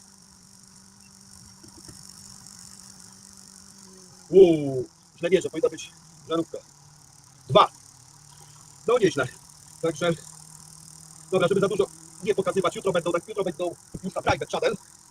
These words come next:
Ładnie, ładnie, nie? Dziś tu miałem tą żaróweczkę, ale to i tak stąd dotąd nie dojdę. Okej? To by było, że wsiadł kabel. Bo nawet coś sprawdzić tutaj. Nie ma ciepła.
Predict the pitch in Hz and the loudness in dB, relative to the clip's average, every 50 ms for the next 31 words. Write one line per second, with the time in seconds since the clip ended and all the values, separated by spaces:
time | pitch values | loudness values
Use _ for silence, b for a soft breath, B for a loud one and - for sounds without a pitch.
0 | - - - - - - - - - - 170 170 190 - - 185 185 143 - 139 | -20 -20 -20 -20 -20 -20 -20 -10 -4 -2 0 2 2 2 4 4 4 4 2 0
1 | 185 - - - - - - - - - - - - - - - 151 - 190 185 | 0 -2 -4 -12 -20 -20 -20 -20 -20 -20 -20 -20 -20 -20 -14 -10 -4 -2 0 2
2 | 190 180 180 - 180 180 165 180 175 175 - - - - 170 196 185 160 165 - | 2 2 0 -2 -4 -6 -4 -4 -4 -4 -6 -8 -6 -6 -6 -4 -4 -6 -6 -6
3 | 170 165 - 170 156 - - 165 160 - - 165 160 - 156 - - 165 110 - | -8 -6 -6 -6 -6 -4 -2 -4 -4 -4 -4 -6 -6 -6 -8 -10 -8 -8 -6 -4
4 | 123 - - - - - - - - - - - - - 135 - 147 170 - - | -6 -6 -8 -16 -20 -20 -20 -20 -20 -20 -20 -20 -20 -18 -14 -10 -8 -8 -8 -10
5 | - - - - - - - - - - - - - - - - - - - - | -12 -20 -20 -20 -20 -20 -20 -20 -20 -20 -20 -20 -20 -20 -20 -20 -20 -20 -20 -20
6 | - - - - - 156 - - - - - - - - - 185 - - 196 196 | -18 -16 -14 -12 -10 -8 -8 -8 -8 -10 -14 -14 -14 -14 -12 -10 -6 -6 -6 -6
7 | - - - - - - - - - - - - - - - - - - - - | -8 -14 -20 -20 -20 -20 -20 -20 -20 -20 -20 -20 -20 -20 -20 -20 -20 -20 -20 -20
8 | - - 135 117 120 117 117 - 113 - - 170 160 - - - - - - 151 | -16 -12 -8 -6 -4 -4 -6 -6 -10 -12 -8 -6 -6 -8 -8 -12 -18 -14 -10 -10
9 | 160 - - - - - - - - - - - - - - - - - - - | -10 -10 -10 -14 -16 -16 -16 -16 -20 -20 -20 -20 -20 -20 -20 -20 -20 -20 -20 -20
10 | - - - - - B B B B B B - - - - - - - - - | -20 -20 -20 -20 -20 B B B B B B -20 -20 -20 -20 -20 -20 -20 -20 -20
11 | - - - - - - - - - - - - - - - - - - - - | -20 -20 -20 -20 -20 -20 -20 -20 -20 -20 -20 -20 -20 -20 -20 -20 -20 -20 -20 -20
12 | - - - - - - - - - - - 139 131 131 - - - 135 170 | -20 -20 -20 -20 -20 -20 -20 -20 -18 -12 -8 -6 -6 -4 -6 -4 -2 -2 -2